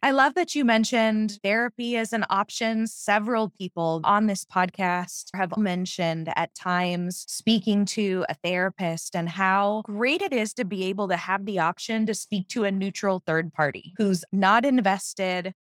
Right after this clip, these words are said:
who can give you that fresh perspective from the outside and just a safe space to say all the things and not be judged. Also, I love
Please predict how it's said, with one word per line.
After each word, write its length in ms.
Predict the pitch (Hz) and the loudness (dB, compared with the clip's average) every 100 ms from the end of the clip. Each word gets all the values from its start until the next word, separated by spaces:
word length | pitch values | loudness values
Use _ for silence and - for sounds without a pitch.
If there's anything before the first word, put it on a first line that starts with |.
| - | -6
who 100 | 240 | -4
can 200 | 214 208 | -2 -4
give 260 | 175 214 214 | -2 -2 0
you 200 | 220 208 | -2 2
that 240 | 165 170 - | 0 0 -2
fresh 300 | 185 - - | -2 -2 -6
perspective 720 | 196 - 175 175 - 170 170 | -8 -4 -4 -2 0 0 0
from 220 | 185 180 | -2 -2
the 140 | 180 - | -2 0
outside 800 | 180 175 - 170 170 170 165 170 _ _ - | -2 -2 -4 0 2 0 -2 -6 _ _ -2
and 140 | 220 | 0
just 180 | 190 - | 0 -4
a 60 | 180 | -8
safe 360 | - 277 302 | 0 0 0
space 640 | - - 185 175 170 - - | -6 -4 -2 -2 -6 -10 -8
to 60 | 220 | 0
say 260 | 339 330 | 2 6
all 240 | 330 359 359 | 6 6 6
the 120 | 302 | 0
things 640 | 233 170 147 143 160 - | 0 -2 -4 -10 -12 -4
and 180 | 214 220 | 2 4
not 240 | 214 202 - | 6 4 0
be 140 | 190 | -8
judged. 760 | 180 - 165 156 160 165 - - _ _ _ _ - | -6 -2 -2 -2 -4 -6 -6 -12 _ _ _ _ 2
Also, 720 | 320 494 - 208 180 175 175 - | 2 2 0 2 4 2 0 -2
I 160 | 208 | -2
love 520 | 214 226 220 240 285 | -2 0 2 4 2